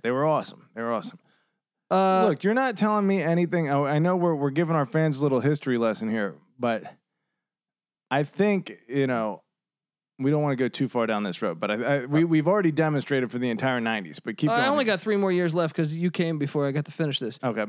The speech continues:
Speaker 2: Two thousand, Oklahoma goes thirteen and oh. Love this Oklahoma team.
Speaker 1: Yeah.
Speaker 2: I believe they weren't even ranked in the top twenty-five coming into the season.
Speaker 1: Yeah, it's true.
Speaker 2: Um, but Oklahoma beat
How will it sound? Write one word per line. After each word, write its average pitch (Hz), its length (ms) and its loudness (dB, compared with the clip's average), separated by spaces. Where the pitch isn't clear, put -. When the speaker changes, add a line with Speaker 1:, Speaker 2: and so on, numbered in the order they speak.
Speaker 2:
Two 262 200 2
thousand, 170 580 0
Oklahoma 196 480 2
goes 160 180 -2
thirteen 170 320 -2
and 165 120 -4
oh. 123 220 -4
Love 170 160 0
this 147 140 -2
Oklahoma 127 440 -4
team. 117 280 -12
Speaker 1:
Yeah. 110 300 -4
Speaker 2:
I 139 80 -8
believe 160 200 0
they 160 80 0
weren't 170 140 0
even 151 220 -2
ranked 156 260 -2
in 139 60 -4
the 135 60 -6
top 143 200 -2
twenty-five 139 340 -4
coming 131 220 -4
into 127 140 -4
the 120 80 -8
season. 101 360 -8
Speaker 1:
Yeah, 110 220 -2
it's - 120 -20
true. - 220 -12
Speaker 2:
Um, 151 520 0
but 196 320 0
Oklahoma 175 640 0
beat 156 400 -2